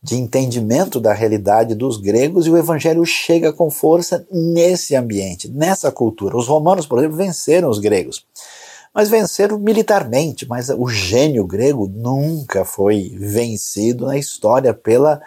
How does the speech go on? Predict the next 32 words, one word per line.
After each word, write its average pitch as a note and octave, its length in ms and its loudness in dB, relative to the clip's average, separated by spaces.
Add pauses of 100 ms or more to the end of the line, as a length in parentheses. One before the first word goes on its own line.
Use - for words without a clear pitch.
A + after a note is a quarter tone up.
(320)
a A2+ 120 -2
sua C3+ 240 0
grandiosidade B2 1400 2
em G#2 80 -2
termos B2+ 360 -2
de A2+ 120 0
arquitetura B2+ 580 0
das D#3 200 -2
ideias. B2 580 -4 (960)
E E3 60 2
da C3+ 120 4
mesma D3+ 300 2
maneira, A2 500 0 (540)
eh, A2 160 2
você A#2 260 0
vai E3+ 200 4
ver B2+ 500 2
esse B2+ 160 0
evangelho C#3+ 840 0
confrontando, D3+ 960 0
né, A#2 280 -4
o, G#2 80 0
todo C#3+ 280 0
o E3 40 4
ambiente B2+ 480 0
político, A2 640 -2
religioso G#2 920 0
do F#2 160 -6
mundo A2+ 340 -2
romano, A2 460 -2
ou C#3+ 160 -2
seja, D#3 520 0